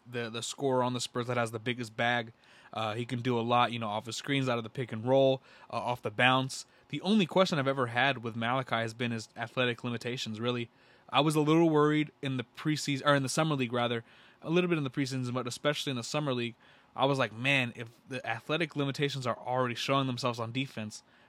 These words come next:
imagine what it's gonna look like against, you know, actual N B A talent."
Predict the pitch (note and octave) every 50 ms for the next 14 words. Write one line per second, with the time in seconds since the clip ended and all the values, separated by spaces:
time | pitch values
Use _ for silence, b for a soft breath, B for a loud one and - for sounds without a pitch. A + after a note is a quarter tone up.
0 | b - A2+ A2+ A#2 A#2 B2 C#3 D#3 D3+ D3 C3+ B2 B2+ B2+ B2 - - C3 B2
1 | B2 B2 A2+ - A#2 A#2 A2+ A2 A2 A#2 A2+ - - - - _ _ - C3 B2
2 | A#2 A2 G#2+ - - A#2+ A#2+ A#2+ - - C3 A#2 G#2 A2 A#2+ A#2 A#2 A#2 A2 G#2+
3 | - - C#3 B2+ B2 A2+ G2+ -